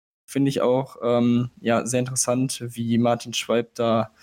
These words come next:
die Prioritäten setzt. Und, ähm, ja, also, aber soweit muss man ja auch sagen, die Löwen echt stark, vierzehn zu zwei Punkte. Hätte ihn, hätten die ihm wahrscheinlich auch nicht jeder so zugetraut. Aber ja, ich glaub,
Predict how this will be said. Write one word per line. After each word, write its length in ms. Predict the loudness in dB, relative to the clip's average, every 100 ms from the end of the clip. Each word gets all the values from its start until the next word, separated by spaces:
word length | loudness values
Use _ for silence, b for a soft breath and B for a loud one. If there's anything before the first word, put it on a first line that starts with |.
| b _ _ _ -2
die 240 | 2 2
Prioritäten 640 | 2 0 0 0 0 -2 -2
setzt. 400 | -2 -2 -2 -6
Und, 640 | 0 2 4 4 2 -2
ähm, 400 | -2 2 2 0 -4 _ -2
ja, 260 | 0 0 -6 -20 -20 _
also, 540 | -2 0 2 0 -2 -4
aber 380 | 0 2 0 -4
soweit 520 | -6 0 2 0 -8 _ _ -18
muss 220 | -10 -8 -4
man 100 | -2
ja 60 |
auch 100 | 0
sagen, 260 | 0 0 2
die 60 |
Löwen 420 | 2 2 2 0 -2 -6 -8 -10 _ _ _ -6
echt 240 | -4 -4
stark, 440 | -2 0 0 -2 -10
vierzehn 420 | -6 -4 -4 -6 -10
zu 120 | -6 -2
zwei 180 | -2
Punkte. 420 | -2 -2 -4 -6 -8 _ -14 -14 _ _ _ _ _ -6
Hätte 160 | -2
ihn, 280 | 0 2 2
hätten 220 | 0 -2
die 200 | 0 2
ihm 100 | 4
wahrscheinlich 340 | 2 2 0 0
auch 100 | 0
nicht 180 | -2 0
jeder 180 | 0
so 160 | 0 -2
zugetraut. 580 | -4 -6 -6 -4 -6 -8 -8
Aber 460 | 0 2 2 0 -6 -6
ja, 160 | -4 -4 -8
ich 180 | -14 -4
glaub, 320 | -2 -2